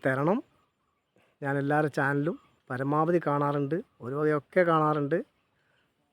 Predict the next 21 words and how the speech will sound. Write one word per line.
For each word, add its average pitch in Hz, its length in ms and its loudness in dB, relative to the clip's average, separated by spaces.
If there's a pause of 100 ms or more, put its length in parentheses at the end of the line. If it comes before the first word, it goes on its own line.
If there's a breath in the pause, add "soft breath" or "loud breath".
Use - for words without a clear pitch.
മുഴുവനായിട്ട് 151 480 2
തന്നെ 151 220 2
കാണും, 151 240 2 (120)
എല്ലാവരും 156 580 2
കാണാറുണ്ട്. 147 380 -2 (300)
ഇഷ്ടംപോലെ 175 720 2
ഫ്രണ്ട്സ് 160 340 2 (360)
YouTube-ൽ 151 340 0
ഇപ്പോൾ 147 220 -2
ഉണ്ട്, 143 180 0 (1120 soft breath)
എല്ലാവരും 147 340 -2
ചാനൽ 147 220 2 (100)
കാണാറുണ്ട്. 151 420 2 (120)
അതുകൊണ്ട് 156 260 0
എനിക്ക് 170 220 6
പറ്റിയ 202 260 8
അമളി 180 200 8 (100)
നിങ്ങൾക്ക് 175 320 4
പറ്റാൻ 156 260 2
വേണ്ടി 160 140 2 (100)
പാടില്ല 143 300 0